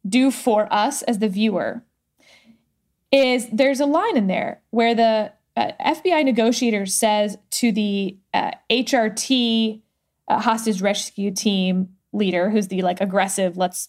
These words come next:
kill 'em all guy, "What will it take for you to see these people as human?"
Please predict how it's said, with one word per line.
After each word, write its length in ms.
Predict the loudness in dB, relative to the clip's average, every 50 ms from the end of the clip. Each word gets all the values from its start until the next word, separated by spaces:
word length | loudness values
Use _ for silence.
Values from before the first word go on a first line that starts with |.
| _ _
kill 180 | 0 2 2 2
'em 80 | 0 0
all 200 | -2 -2 -2 -2
guy, 360 | -2 0 0 0 -2 -4 -6 -12 -20 -20 _ _
"What 280 | 0 2 4 4 4 2
will 140 | 2 2 2
it 120 | 2 0
take 280 | -2 -2 0 0 0 0
for 140 | 0 0 0
you 180 | 2 2 2
to 100 | 0 0
see 240 | -2 0 0 2 2
these 200 | 2 0 -2 -4
people 320 | -4 -4 -4 -2 0 0 0
as 180 | 0 -2 -4
human?" 480 | -4 -4 -4 -4 -4 -4 -8 -8 -10 -12